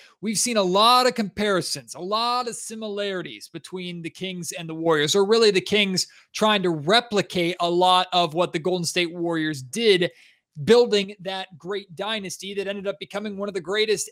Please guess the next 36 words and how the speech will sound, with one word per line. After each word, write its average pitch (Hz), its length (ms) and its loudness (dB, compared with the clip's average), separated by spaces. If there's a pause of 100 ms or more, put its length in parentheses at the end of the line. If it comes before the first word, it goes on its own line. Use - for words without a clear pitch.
N 208 160 -4
B 202 220 -4
A 208 160 0
teams 196 680 -6
of 190 300 0 (100)
all 190 480 2
time. 208 320 0 (460)
I 139 120 -2
know 175 180 -4
that's 165 220 -4
hard 180 340 -4
for 165 160 -12
some 170 260 -8
Kings 170 280 -10
fans 170 300 -4
to 156 100 -6
have 165 140 -4
to 156 80 -14
listen 170 320 -6
to 170 120 -6
and 151 140 -12
deal 202 240 0
with, 175 200 -2
seeing 170 220 -8
as 151 100 -8
how 170 200 -2
there 160 240 -2
are 156 120 0
close 185 380 -4
proximity 170 680 -4
neighbors 180 480 -6
and 156 120 -12
Northern 170 320 -6
California 165 800 -4
rivals, 185 600 0 (340)
but 208 180 4